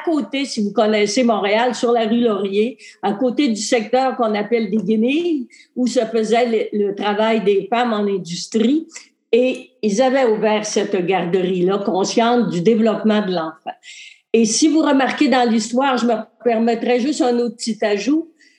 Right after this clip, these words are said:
qu'on va regarder. À chaque fois que ça finissait, comme après la Première Guerre mondiale, c'est, les garderies ont fermé parce qu'on a dit aux femmes, « Les hommes reviennent au travail, retournez à la maison. »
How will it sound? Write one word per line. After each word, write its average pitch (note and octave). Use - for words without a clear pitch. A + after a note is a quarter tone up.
qu'on G#3+
va A3+
regarder. A3
À G#3
chaque D#4+
fois E4
que B3+
ça A3+
finissait, G#3+
comme G#3+
après G#3
la B3
Première A#3
Guerre A#3
mondiale, A3
c'est, G3
les G#3
garderies A3+
ont A3
fermé A3
parce G#3
qu'on A#3
a A3
dit A3
aux A3+
femmes, « B3+
Les A3
hommes C4
reviennent B3
au A#3
travail, A#3+
retournez A#3
à A3+
la G#3+
maison. » G#3